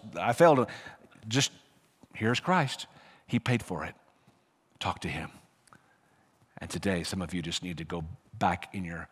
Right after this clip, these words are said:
heart to Christ and say, Thank you for paying for my sin. Thank you that even though I fail you, because of what you've done,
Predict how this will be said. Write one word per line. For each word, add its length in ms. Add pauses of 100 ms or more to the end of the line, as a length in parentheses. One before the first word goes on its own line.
heart 280
to 80
Christ 400
and 80
say, 200
Thank 320
you 60 (920)
for 140
paying 320
for 160
my 140
sin. 320 (460)
Thank 340
you 100 (920)
that 140
even 200
though 120
I 100
fail 260
you, 220 (640)
because 300
of 120
what 160
you've 260
done, 260